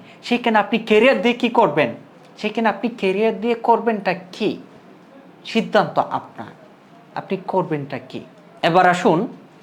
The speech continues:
ব্যবসার কিছু সুবিধা নিয়ে আপনাদের কাছে আলোচনা করি। অর্জনের অভাব নেই, অর্জনের অভাব নেই। সেটা কি জিনিস? আপনি যদি সঠিক পরিকল্পনা মাফিক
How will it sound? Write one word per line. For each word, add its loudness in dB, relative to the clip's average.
ব্যবসার 2
কিছু -4
সুবিধা -2
নিয়ে 0
আপনাদের -2
কাছে -4
আলোচনা 0
করি। -12
অর্জনের 4
অভাব 0
নেই, -6
অর্জনের 2
অভাব 2
নেই। -6
সেটা -6
কি -2
জিনিস? -8
আপনি 0
যদি 2
সঠিক -4
পরিকল্পনা 0
মাফিক -4